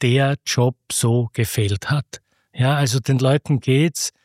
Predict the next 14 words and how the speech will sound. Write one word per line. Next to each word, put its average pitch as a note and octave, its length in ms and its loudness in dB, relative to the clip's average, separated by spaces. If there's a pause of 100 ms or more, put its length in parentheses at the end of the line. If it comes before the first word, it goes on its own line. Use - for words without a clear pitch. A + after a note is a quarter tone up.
(340)
nicht C#3+ 640 0
nur D3+ 440 2
ums A2+ 320 0
Geld. D3 460 0
Und B2+ 320 -2
wenn C3+ 180 2
man C#3 320 0
glaubt, B2+ 680 -2 (300)
man B2 180 2
muss C3+ 360 0 (140)
über A#2+ 320 2
finanziellen C3+ 800 0
Druck - 500 -4 (280)
hier, A#2+ 420 2